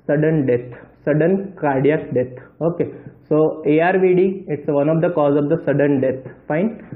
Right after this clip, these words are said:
So this is the epsilon wave which is seen in the condition called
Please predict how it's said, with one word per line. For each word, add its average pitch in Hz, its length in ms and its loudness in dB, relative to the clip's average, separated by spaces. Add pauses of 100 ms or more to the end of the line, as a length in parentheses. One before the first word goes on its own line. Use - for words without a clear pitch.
(160)
So 156 340 2
this 151 120 0
is 175 180 4
the 175 80 4
epsilon 185 560 2
wave 160 220 4 (440)
which 147 160 -2
is 165 160 2
seen 170 160 4
in 165 100 4
the 170 60 2
condition 156 540 0
called 156 220 0